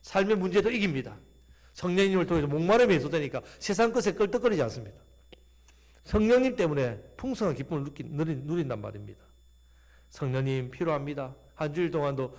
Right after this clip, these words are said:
성령님을 구하시기를 축복합니다. 여러분, 하나님 없는 인생,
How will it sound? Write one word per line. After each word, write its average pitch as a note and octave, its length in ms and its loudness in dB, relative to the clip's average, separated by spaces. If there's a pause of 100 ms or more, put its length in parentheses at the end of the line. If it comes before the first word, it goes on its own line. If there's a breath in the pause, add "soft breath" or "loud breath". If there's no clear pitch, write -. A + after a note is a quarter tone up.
(100)
성령님을 F3 640 0
구하시기를 D3 480 0
축복합니다. C#3 960 -4 (480 loud breath)
여러분, D#3+ 240 6
하나님 G#3+ 400 6
없는 F#3 240 4
인생, D3+ 480 0